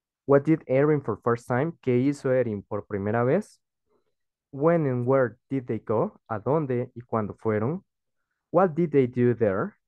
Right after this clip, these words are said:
¿Qué hicieron ahí? For what reason did they get up early on Sunday? ¿Por qué motivo se despertaron temprano el domingo?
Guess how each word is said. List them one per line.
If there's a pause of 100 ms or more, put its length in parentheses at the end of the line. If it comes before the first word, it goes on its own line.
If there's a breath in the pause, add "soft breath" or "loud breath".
(140)
¿Qué
hicieron
ahí? (1300)
For
what
reason
did
they (100)
get
up
early
on
Sunday? (260)
¿Por
qué
motivo
se
despertaron
temprano
el
domingo?